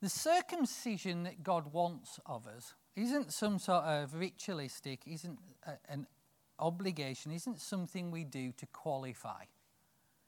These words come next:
The circumcision that God wants of us, he tells us, is circumcision of our heart. And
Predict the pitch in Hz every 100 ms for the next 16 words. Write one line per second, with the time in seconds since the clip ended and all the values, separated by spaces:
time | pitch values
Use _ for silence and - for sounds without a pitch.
0 | _ - - 262 320 339 311 254 196 190
1 | 175 156 185 269 180 127 135 - 120 151
2 | 185 151 143 143 139 131 185 185 - 185
3 | - 156 160 135 143 127 135 120 165 117
4 | - - - _ _ _ _ - - -
5 | - _ 202 214 208